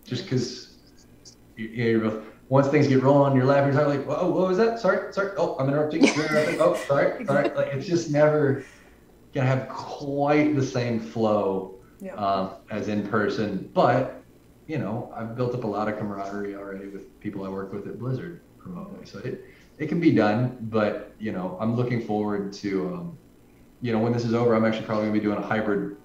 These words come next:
Speaker 1: thing where I go into the studio two, three days a week, and then the other ones are at home. And, and I'm actually looking forward to that. That's gonna be a really nice balance, but I do want the in-person,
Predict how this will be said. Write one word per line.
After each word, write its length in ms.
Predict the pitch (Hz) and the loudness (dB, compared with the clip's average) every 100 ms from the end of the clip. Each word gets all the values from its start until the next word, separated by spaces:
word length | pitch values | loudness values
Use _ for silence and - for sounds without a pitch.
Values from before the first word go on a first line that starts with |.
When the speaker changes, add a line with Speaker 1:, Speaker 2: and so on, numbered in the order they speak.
| - - - - - - - | -20 -20 -20 -20 -20 -16 -6
Speaker 1:
thing 160 | 101 | -4
where 100 | 92 | -2
I 100 | 90 | -2
go 160 | 104 104 | 0 2
into 160 | 104 | 0
the 80 | 95 | -4
studio 340 | - 104 104 98 | -6 -2 -2 -2
two, 160 | 107 | -4
three 180 | 101 104 | -4 -4
days 220 | 95 95 | -2 -4
a 40 | 95 | -4
week, 240 | 95 101 | -4 -6
and 80 | 95 | -6
then 120 | 95 | -8
the 80 | 95 | -10
other 100 | 92 | -10
ones 200 | 92 90 | -10 -12
are 140 | 95 | -12
at 40 | - | -10
home. 260 | 127 - - _ _ _ _ _ _ | -12 -12 -18 _ _ _ _ _ _
And, 280 | 107 95 87 | -10 -8 -8
and 100 | 117 | -6
I'm 100 | 127 | -4
actually 200 | 160 151 | -2 0
looking 220 | 139 131 | 0 0
forward 220 | 135 147 98 | 0 -2 -2
to 40 | |
that. 300 | 90 87 - - | -6 -10 -14 -18
That's 160 | 95 - | -16 -8
gonna 160 | 117 | -2
be 80 | 110 | 0
a 60 | 104 | 0
really 220 | 104 101 | 0 -2
nice 460 | 98 95 - - - | -4 -8 -10 -16 -14
balance, 560 | 107 101 98 87 85 - | -6 -4 -2 -6 -8 -4
but 80 | 107 | -2
I 100 | 135 | -2
do 220 | - 95 | -2 -2
want 440 | 85 76 127 123 117 | -2 -4 -4 -4 -4
the 80 | |
in-person, 680 | 110 101 101 95 101 95 92 | -6 -4 -6 -6 -6 -6 -8